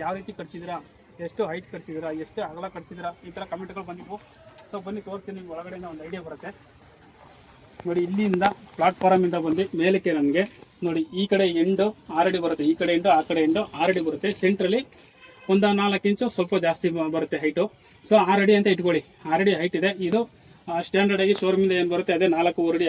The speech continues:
ಅಗಲ ಬರುತ್ತೆ. So ಇದು ಲೆಂತ್ ಬಂದು ಐದೂವರೆ ಅಡಿ ನಿಮಗೆ ಐದೂವರೆ ಅಡಿ ಶೋರೂಮಿಂದನೇ ಸಿಗುತ್ತೆ, ಆರು ಅಡಿದು ಸಿಗುತ್ತೆ, ಐದು ಅಡಿದು ಸಿಗುತ್ತೆ. ಈ ಥರ ಮೂರು ಆಪ್ಷನ್ ಇದೆ, ಐದು ಅಡಿ, ಐದೂವರೆ ಅಡಿ, ಆರು ಅಡಿ ಈ ಥರ ಆಪ್ಷನ್ ಇದೆ. So ಮುಂದೆ ಬಂದು ನಾನು ಕ್ಯಾರಿಯರ್ ಹಾಕ್ಸ್ಕೊಂಡಿದ್ದೀನಿ.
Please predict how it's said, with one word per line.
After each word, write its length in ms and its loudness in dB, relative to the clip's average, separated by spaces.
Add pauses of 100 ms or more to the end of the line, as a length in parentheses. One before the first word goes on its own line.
ಅಗಲ 240 0
ಬರುತ್ತೆ. 240 0 (420)
So 40 -4 (100)
ಇದು 180 2
ಲೆಂತ್ 280 0
ಬಂದು 160 4 (140)
ಐದೂವರೆ 300 4
ಅಡಿ 140 4
ನಿಮಗೆ 240 2
ಐದೂವರೆ 240 4
ಅಡಿ 160 0
ಶೋರೂಮಿಂದನೇ 460 2
ಸಿಗುತ್ತೆ, 240 0 (200)
ಆರು 140 4
ಅಡಿದು 160 8 (120)
ಸಿಗುತ್ತೆ, 280 4 (440)
ಐದು 200 6
ಅಡಿದು 280 6
ಸಿಗುತ್ತೆ. 280 0 (280)
ಈ 80 -6
ಥರ 100 0 (100)
ಮೂರು 140 0
ಆಪ್ಷನ್ 280 -4
ಇದೆ, 80 -2 (120)
ಐದು 160 -4
ಅಡಿ, 80 2 (120)
ಐದೂವರೆ 260 -8
ಅಡಿ, 80 -4 (540)
ಆರು 140 -4
ಅಡಿ 100 -8 (120)
ಈ 80 -12
ಥರ 80 -2
ಆಪ್ಷನ್ 320 -4
ಇದೆ. 100 -4 (1080)
So 140 -4
ಮುಂದೆ 280 -4
ಬಂದು 160 -6
ನಾನು 200 -6
ಕ್ಯಾರಿಯರ್ 340 -4
ಹಾಕ್ಸ್ಕೊಂಡಿದ್ದೀನಿ. 480 -12